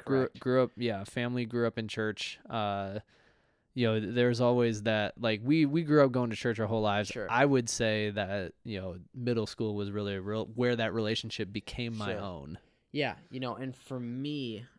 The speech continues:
Speaker 2: um, you know, and as we go through this podcast, I'm sure we'll get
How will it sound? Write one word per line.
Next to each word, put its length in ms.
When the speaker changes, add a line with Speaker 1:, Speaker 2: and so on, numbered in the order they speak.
Speaker 2:
um, 600
you 120
know, 80
and 80
as 180
we 60
go 100
through 200
this 40
podcast, 560
I'm 140
sure 180
we'll 160
get 160